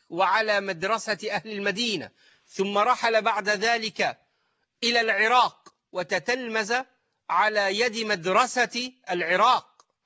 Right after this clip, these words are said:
ثم رحل بعد ذلك إلى مكة وأنشأ بدايات المذهب الذي دخل بعد ذلك إلى العراق وجلس لتعليمه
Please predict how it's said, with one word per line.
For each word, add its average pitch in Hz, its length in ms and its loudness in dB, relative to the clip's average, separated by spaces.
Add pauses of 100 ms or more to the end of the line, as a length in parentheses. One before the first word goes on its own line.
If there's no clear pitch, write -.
(140)
ثم 190 320 -4
رحل 208 480 0
بعد 190 280 -2
ذلك 190 480 -4
إلى 185 380 -4
مكة 190 560 -6
وأنشأ 233 680 -2 (140)
بدايات 202 680 0
المذهب 151 480 -6 (1400)
الذي 190 380 0
دخل 196 380 0
بعد 165 260 -2
ذلك 180 460 -2
إلى 196 260 -2
العراق 180 520 0
وجلس 190 640 0
لتعليمه 208 680 -2